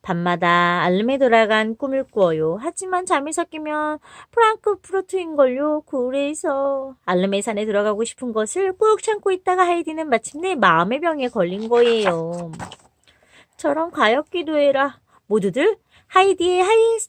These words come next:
헬스칸 얼굴을 보고는 가슴이 아팠지요. 당장 알름산에 보내지 않으면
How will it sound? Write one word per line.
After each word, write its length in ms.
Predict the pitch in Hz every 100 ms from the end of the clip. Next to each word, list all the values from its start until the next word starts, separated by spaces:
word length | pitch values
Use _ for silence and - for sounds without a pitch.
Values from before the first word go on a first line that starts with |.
| -
헬스칸 540 | 453 494 - - 466 427
얼굴을 400 | 277 269 269 262
보고는 520 | 233 196 220 339 392
가슴이 360 | 208 185 220
아팠지요. 640 | 262 240 226 247 - 160 160 _ _ _
당장 440 | - - 185 240 226
알름산에 460 | 180 208 214 202
보내지 340 | 214 196 202 226
않으면 460 | 196 214 294 330